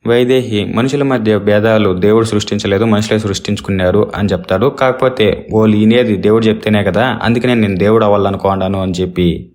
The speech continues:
ఆ పిల్లోడు చెప్పే కిందికి మళ్ళీ సరే అని చెప్పి వాళ్ళ నాన్నను ఒప్పించి వాళ్ళల్లో ఒకరిగా నాటకాలు వేసేదానికి పిలుచుకొని పోతుంది. అలా కొన్ని రోజులు వాళ్ళందరూ హ్యాపీగా ఉంటారు. అలా జరుగుతున్నప్పుడు ఒకరోజు ఆ పిల్లోడు వాళ్ళమ్మ చనిపోయిండే రోజు వస్తుంది. ఇంటికి పోయేసి వాళ్ళమ్మకి ముక్కొని వస్తానని చెప్పేసి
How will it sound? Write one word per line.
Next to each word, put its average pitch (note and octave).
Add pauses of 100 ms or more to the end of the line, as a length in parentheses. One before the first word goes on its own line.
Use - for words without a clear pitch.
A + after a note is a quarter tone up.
ఆ G#2+
పిల్లోడు A2
చెప్పే G2+
కిందికి F2+
మళ్ళీ G#2+
సరే A#2
అని A2
చెప్పి G2+
వాళ్ళ G2
నాన్నను G#2+
ఒప్పించి F2
వాళ్ళల్లో B2
ఒకరిగా G#2
నాటకాలు A2+
వేసేదానికి G2
పిలుచుకొని G#2
పోతుంది. F2 (220)
అలా C#3
కొన్ని A#2+
రోజులు A2+
వాళ్ళందరూ G#2
హ్యాపీగా G#2
ఉంటారు. F#2 (160)
అలా C#3
జరుగుతున్నప్పుడు A2
ఒకరోజు A2 (220)
ఆ A2
పిల్లోడు A#2
వాళ్ళమ్మ G2 (120)
చనిపోయిండే A2
రోజు F#2
వస్తుంది. E2+
ఇంటికి B2
పోయేసి G#2+
వాళ్ళమ్మకి G2+
ముక్కొని G2+
వస్తానని F#2+
చెప్పేసి F2+